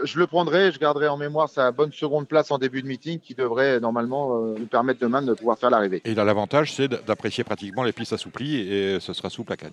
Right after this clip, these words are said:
Speaker 1: Voilà, exactement.
Speaker 2: Non, souple, souple, très souple à Collant. Euh, Turania, on la connaît bien.
Speaker 1: Turania, bah, il a bien,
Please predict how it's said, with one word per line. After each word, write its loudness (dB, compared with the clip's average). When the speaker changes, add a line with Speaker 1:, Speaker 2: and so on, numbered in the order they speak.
Speaker 1:
Voilà, 4
exactement. -4
Speaker 2:
Non, -10
souple, -4
souple, -8
très -6
souple -12
à -6
Collant. -6
Euh, -4
Turania, 2
on 0
la -2
connaît -10
bien. -16
Speaker 1:
Turania, 2
bah, 2
il 0
a 2
bien, -4